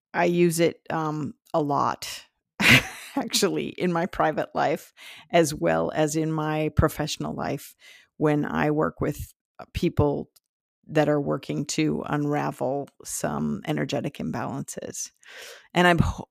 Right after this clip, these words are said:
and I do hope that you've, um, had a chance to see how you can put these, these skills into practice in your own life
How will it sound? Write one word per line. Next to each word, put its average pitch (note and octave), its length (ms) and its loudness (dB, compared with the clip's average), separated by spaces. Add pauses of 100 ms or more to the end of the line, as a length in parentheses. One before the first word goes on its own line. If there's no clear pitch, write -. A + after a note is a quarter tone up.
and F3 200 4
I F3 100 2
do G3+ 180 4
hope F3+ 320 2
that - 160 0
you've, F3 480 -2
um, D3 480 -4
had F3+ 160 -2
a E3+ 60 0
chance A3+ 420 -2
to - 120 -4
see E3 340 0
how D#3 160 -4
you D3 180 -2
can D3+ 200 -10
put - 220 2
these, E3 480 -4
these E3 180 -4
skills D3+ 520 -4
into D#3 260 -6
practice D3 500 -4
in D#3 100 -6
your D3 140 -6
own E3 140 -4
life D#3+ 420 -4